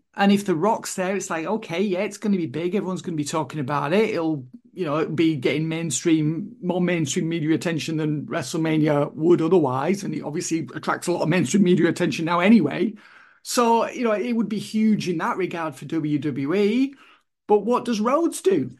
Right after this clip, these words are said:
And, um, you know, I think you've got the potential there.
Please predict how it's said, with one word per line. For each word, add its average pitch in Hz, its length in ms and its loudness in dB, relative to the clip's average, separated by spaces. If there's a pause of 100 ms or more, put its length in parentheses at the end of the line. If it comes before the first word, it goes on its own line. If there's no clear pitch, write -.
(560)
And, 208 360 -2
um, 208 520 0 (300)
you 220 140 -6
know, 208 80 -2
I 147 120 -2
think 233 240 -2
you've 214 240 -2
got 240 140 -2
the 220 60 -6
potential 214 520 -2
there. 165 240 -2